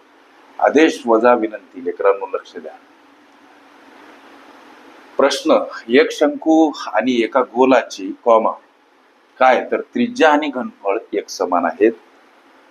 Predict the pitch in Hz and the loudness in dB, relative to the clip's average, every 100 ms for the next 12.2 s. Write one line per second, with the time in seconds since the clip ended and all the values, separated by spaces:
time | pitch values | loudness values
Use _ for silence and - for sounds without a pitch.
0 | _ _ _ - - 117 127 139 139 120 | _ _ _ -10 0 4 4 4 0 0
1 | 113 131 139 110 98 98 - _ _ - | 2 2 0 -8 -10 -12 -18 _ _ -4
2 | 269 269 285 277 302 311 294 - - - | -4 -4 -8 -8 -4 -4 -4 -10 -12 -2
3 | 113 - 277 151 147 117 98 92 - 117 | 2 2 2 2 4 4 4 2 -4 -10
4 | 117 - _ _ - 98 123 143 151 139 | -10 -12 _ _ -10 0 2 2 0 0
5 | 143 123 127 120 - - _ _ 98 110 | 0 -2 -6 -10 -18 -20 _ _ -8 -6
6 | 101 87 - _ _ _ _ _ _ _ | -4 -6 -10 _ _ _ _ _ _ _
7 | 107 101 98 107 117 120 107 113 - 135 | -2 0 0 0 2 2 2 0 2 2
8 | 139 139 - 98 113 123 - - 139 135 | 2 -2 -8 -8 -8 -10 -10 0 0 0
9 | 104 - - 98 127 120 98 - 92 87 | -2 -4 -4 -2 2 2 0 -8 -14 -10
10 | 123 104 - _ _ _ _ _ _ _ | -8 -10 -14 _ _ _ _ _ _ _
11 | _ _ _ _ - 123 139 139 - 120 | _ _ _ _ -2 2 2 -2 0 4
12 | 110 | 4